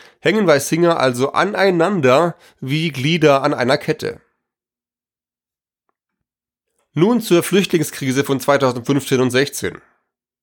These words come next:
Damals hat Singer sich tatsächlich auch zur europäischen Flüchtlingspolitik geäußert.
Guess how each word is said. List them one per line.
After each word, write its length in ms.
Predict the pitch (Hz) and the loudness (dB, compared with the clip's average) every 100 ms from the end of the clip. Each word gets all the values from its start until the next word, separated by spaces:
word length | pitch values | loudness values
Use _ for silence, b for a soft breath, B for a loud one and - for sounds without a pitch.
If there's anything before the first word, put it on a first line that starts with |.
| _ _ _ b b b - | _ _ _ b b b 0
Damals 420 | 143 214 240 233 | 0 2 0 0
hat 160 | 180 - | -4 0
Singer 260 | - 175 | 2 2
sich 220 | 160 175 | 2 -2
tatsächlich 680 | - 170 - 139 139 165 - | -2 -2 0 -2 -2 -10 -6
auch 280 | - 131 143 | 0 0 0
zur 480 | - - 143 143 135 B | -8 0 4 4 2 B
europäischen 640 | 143 139 139 131 123 123 151 | 0 2 2 0 0 0 -6
Flüchtlingspolitik 1000 | - 175 - 160 147 - 147 - 147 - | -2 -2 0 -2 -2 -2 -2 0 -2 0
geäußert. 760 | 135 123 117 98 80 - - | 2 2 2 -2 -4 -8 -20